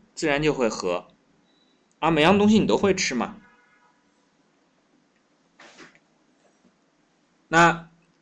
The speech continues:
长此以往呢，骨正筋柔。注意这个里面讲的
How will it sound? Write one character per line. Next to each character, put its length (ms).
长 400
此 280
以 140
往 300
呢， 280
骨 420
正 360
筋 260
柔。 280
注 100
意 20
这 140
个 80
里 100
面 220
讲 220
的 260